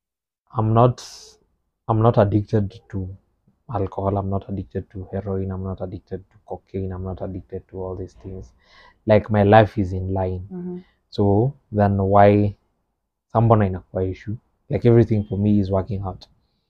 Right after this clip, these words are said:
Speaker 1: All that I need is just having my life in focus and everything will work. So hiyo yukwa, yukwa an issue each and every time. So I don't know, like,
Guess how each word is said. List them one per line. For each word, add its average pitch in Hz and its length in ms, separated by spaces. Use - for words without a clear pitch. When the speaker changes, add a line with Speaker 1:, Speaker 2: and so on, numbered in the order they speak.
Speaker 1:
All 117 180
that 101 160
I 98 100
need 107 260
is 107 340
just 107 160
having 98 320
my 90 100
life 95 260
in 95 120
focus - 440
and 117 200
everything 98 400
will 90 220
work. - 300
So 120 60
hiyo 143 200
yukwa, 107 640
yukwa 131 340
an 98 160
issue 107 420
each 110 180
and 95 140
every 92 200
time. 87 240
So 101 300
I 113 120
don't 104 220
know, 92 200
like, 98 340